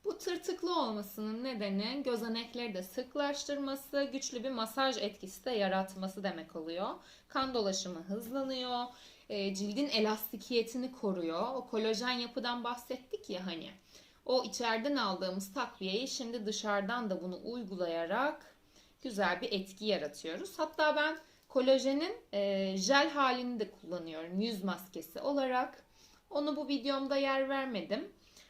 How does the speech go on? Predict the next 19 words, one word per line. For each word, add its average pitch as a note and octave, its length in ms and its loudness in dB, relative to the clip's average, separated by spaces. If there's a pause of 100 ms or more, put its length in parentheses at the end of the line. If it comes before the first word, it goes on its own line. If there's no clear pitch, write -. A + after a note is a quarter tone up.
(120)
Onu C#4 300 0
farklı C#4 360 2
zamanlarda F3 640 -4
tercih B3+ 560 0
ediyorum. G#3 640 0 (520)
Her B3 180 6
gün A3+ 160 -6
çünkü A#3 260 -8
aynı B3 540 0
uygulamayı A3 600 -2
hiçbir E4+ 360 -10
şeyde F3+ 320 -2
yapmıyorum. F#3 680 -4 (380)
Mesela C#4 400 2
bir C#4+ 100 0
kahvaltıyı, B3 800 0 (240)
bir D4 120 2
gün, C#4 240 2 (340)
e, G#3+ 80 0